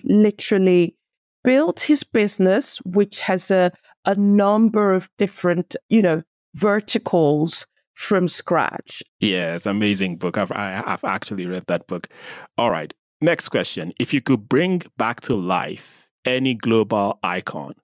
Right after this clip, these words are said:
Speaker 2: who would that person be and why?
Speaker 1: Oh, it would be Martin Luther King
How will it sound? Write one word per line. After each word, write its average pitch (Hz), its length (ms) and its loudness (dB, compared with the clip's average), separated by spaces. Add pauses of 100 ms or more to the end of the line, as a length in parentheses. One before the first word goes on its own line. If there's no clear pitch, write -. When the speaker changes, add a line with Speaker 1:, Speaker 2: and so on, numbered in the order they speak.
(140)
Speaker 2:
who 139 180 2
would 113 140 2
that 98 240 -4
person 98 360 -2
be 87 300 -4
and 87 180 -2
why? 71 360 -8 (420)
Speaker 1:
Oh, 226 460 2
it 208 260 -2
would 220 220 2 (180)
be 208 500 2
Martin 233 920 4
Luther 208 380 4
King 180 760 0